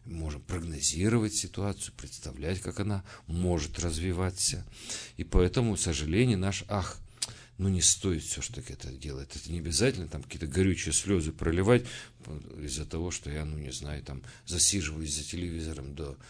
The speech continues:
часу ночи, там, или до двух даже, или за компьютером, допустим. Не, может, ничего такого страшного, ну, немножко недосып утром, ладно, ничего, справляюсь ведь.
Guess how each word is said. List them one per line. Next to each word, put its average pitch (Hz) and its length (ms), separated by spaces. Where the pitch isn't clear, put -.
часу - 340
ночи, 80 380
там, 65 220
или 65 140
до 73 160
двух 76 300
даже, 69 280
или 71 240
за 80 120
компьютером, 78 680
допустим. - 640
Не, 82 140
может, 85 300
ничего 78 240
такого 78 300
страшного, 101 600
ну, 117 240
немножко 80 460
недосып 76 540
утром, 87 340
ладно, 101 320
ничего, 78 400
справляюсь 92 680
ведь. 64 160